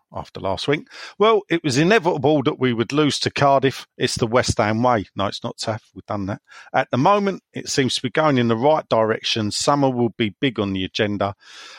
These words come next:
Thanks for getting the post up before I go to sleep." <laughs> Uh,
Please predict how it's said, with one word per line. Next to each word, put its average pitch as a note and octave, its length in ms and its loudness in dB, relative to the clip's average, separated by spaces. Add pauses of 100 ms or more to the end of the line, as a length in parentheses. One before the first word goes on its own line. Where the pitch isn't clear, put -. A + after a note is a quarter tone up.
(140)
Thanks F3+ 340 0
for D3+ 140 0
getting D#3 260 0
the B2 80 4
post E3+ 400 0
up - 160 0
before C3 380 2
I G#2+ 80 0
go B2+ 180 2
to - 140 -8
sleep." A2+ 420 2
<laughs> - 80 -4 (2250)
Uh, G#2+ 280 -2